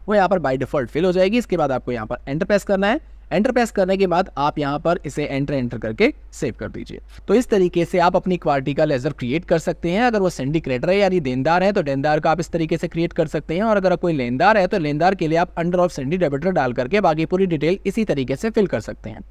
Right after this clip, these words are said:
तो इस तरीके से आप Tally में लेजर्स क्रिएट कर सकते हैं। अब मैं आपको बताता हूँ कि अगर मान लीजिए आप कोई एंट्री पास कर रहे हैं और एंट्री पास करते समय आपको वहाँ पर किसी लेजर को क्रिएट करने की ज़रूरत पड़ती है तो क्या आपको वापस से यहाँ पर आकर के लेजर क्रिएट करना पड़ेगा? तो ऐसा बिल्कुल भी नहीं है।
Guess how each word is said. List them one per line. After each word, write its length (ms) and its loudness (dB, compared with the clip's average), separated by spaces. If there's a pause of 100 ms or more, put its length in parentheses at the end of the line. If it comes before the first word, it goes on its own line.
(280)
तो 80 8
इस 120 4
तरीके 380 2
से 140 -2
आप 180 4
Tally 220 0
में 100 2
लेजर्स 320 -2
क्रिएट 260 -6
कर 140 2
सकते 260 -6
हैं। 160 0 (340)
अब 120 4
मैं 120 4
आपको 220 2
बताता 380 2
हूँ 140 -2
कि 100 -2 (140)
अगर 240 2
मान 180 2
लीजिए 280 0
आप 140 4
कोई 160 2
एंट्री 320 -2
पास 260 2
कर 180 0
रहे 100 -2
हैं 80 2
और 120 2
एंट्री 260 0
पास 260 0
करते 300 -2
समय 260 -2
आपको 320 0
वहाँ 160 -4
पर 120 -2
किसी 260 -2
लेजर 280 0
को 200 0 (320)
क्रिएट 240 2
करने 280 0
की 100 2
ज़रूरत 280 -2
पड़ती 280 -2
है 180 0 (280)
तो 80 2
क्या 160 4
आपको 280 4
वापस 320 0
से 120 -4
यहाँ 140 0
पर 140 0
आकर 300 -2
के 100 -2
लेजर 240 -2
क्रिएट 280 -2
करना 220 2
पड़ेगा? 340 0
तो 120 -2
ऐसा 220 -2
बिल्कुल 360 -4
भी 140 0
नहीं 220 2
है। 160 0